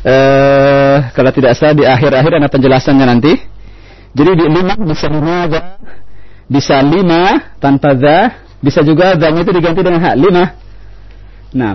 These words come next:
ada beberapa bentuk. Pertama lima za, ini yang, yang sering kita dengar. Kemudian tanpa za lima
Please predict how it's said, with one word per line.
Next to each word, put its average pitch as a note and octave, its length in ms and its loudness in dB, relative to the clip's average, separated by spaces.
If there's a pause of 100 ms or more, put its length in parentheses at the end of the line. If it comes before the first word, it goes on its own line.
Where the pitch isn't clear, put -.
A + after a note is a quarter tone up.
ada B2+ 160 -4
beberapa C#3 460 0 (500)
bentuk. D3 400 0
Pertama D3 320 0
lima D3+ 340 2
za, C#3+ 320 0
ini C3+ 220 0
yang, B2+ 180 2 (300)
yang B2 220 0 (100)
sering C3+ 240 0
kita B2+ 160 0
dengar. C3 400 0 (640)
Kemudian D3+ 480 2
tanpa E3 400 -2
za C3+ 320 -4
lima E3 560 -2